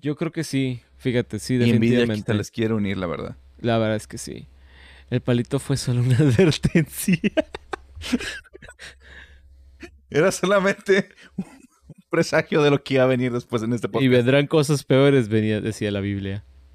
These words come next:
Speaker 2: Gracias a Niseven U, gracias por esa rosa que nos están mandando.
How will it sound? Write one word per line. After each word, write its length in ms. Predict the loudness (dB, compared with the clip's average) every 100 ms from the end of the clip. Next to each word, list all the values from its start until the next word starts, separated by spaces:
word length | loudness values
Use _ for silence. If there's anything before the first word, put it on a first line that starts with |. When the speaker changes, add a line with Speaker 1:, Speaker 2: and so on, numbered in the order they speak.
| -20 -20 -20 -20 -20 -12
Speaker 2:
Gracias 480 | 0 0 2 0 2 2
a 400 | 4 4 2 0 -8 _ -20 -20 -20 -6
Niseven 680 | -6 0 2 2 -2 -4 -4
U, 240 | -2 -2
gracias 280 | -4 -6 -4
por 360 | 0 0 0 -10 -20 -20 -8
esa 280 | -6 -2 -2
rosa 220 | -2 -4
que 80 | -4
nos 100 | -4
están 180 | -2 0
mandando. 540 | 2 2 2 0